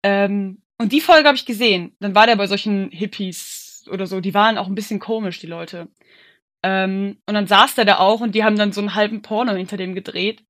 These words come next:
Es war auf jeden Fall so eine Serie und ich hab aber die anderen Folgen auch nicht gesehen, weil der sollte dann noch mehr sich sowas angucken.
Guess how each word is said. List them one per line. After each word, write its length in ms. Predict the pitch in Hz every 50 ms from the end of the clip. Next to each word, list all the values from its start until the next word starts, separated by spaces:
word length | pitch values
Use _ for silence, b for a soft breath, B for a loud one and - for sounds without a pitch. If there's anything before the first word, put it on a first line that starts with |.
| _ _ _ _ _ _ _ _ _ _
Es 140 | 202 - -
war 300 | 233 233 220 - - _ _ _ -
auf 80 | 196
jeden 120 | 233 254 247
Fall 100 | 262 233
so 80 | 226
eine 100 | 226 214
Serie 520 | 196 190 214 214 220 190 196 185 180 180 180
und 60 | 196
ich 80 | 180 -
hab 100 | 214 -
aber 160 | 202 196 208
die 200 | 202 202 - -
anderen 240 | 220 247 269 233 202
Folgen 340 | - - 202 185 190 190 -
auch 100 | - 165
nicht 180 | 196 185 -
gesehen, 340 | - 202 185 190 185 185 180
weil 80 | 190 190
der 100 | 196 180
sollte 240 | 202 208 214 214 202
dann 140 | 202 190
noch 160 | 196 185 - 202
mehr 420 | 202 202 214 220 202 185 170 - _ b b b b b b
sich 140 | - 214 202
sowas 200 | - 185 180 -
angucken. 460 | - 185 180 - 202 - 185 185 185